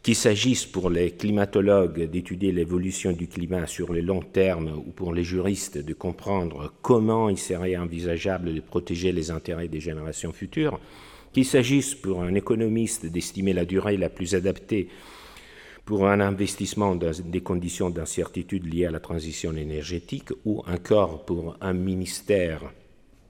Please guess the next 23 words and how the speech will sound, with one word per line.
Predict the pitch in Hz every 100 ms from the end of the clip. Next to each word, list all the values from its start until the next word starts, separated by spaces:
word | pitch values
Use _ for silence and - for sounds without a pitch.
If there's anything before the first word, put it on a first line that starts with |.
| - - -
d'évaluer | 98 87 92 98 104 95 -
s'il | - 92 87
est |
raisonnable | 90 107 110 101 101 82 76
que | 80
les | 78
contribuables | - 113 104 104 98 101 87 80
financent | - 92 95 87 82 - 76 -
une | 85
recherche | 80 92 - 101 - -
libre | 87 104 104 85 78
dont | 76 87
les | 82 80
résultats | 87 85 82 101 87
sont | - 82
par | - 80 87
définition | 82 78 87 87 - 92 78 - - - _
imprév-, | 107 92 - 87 87 82 80 -
imprévisibles | 92 90 - - 104 95 87 82 87 92 107 85 78
et | 76
leurs | 85 92 82 -
retombées, | 104 - 95 87 90 78 - - - - - - -
euh, | 85 82 78 73 73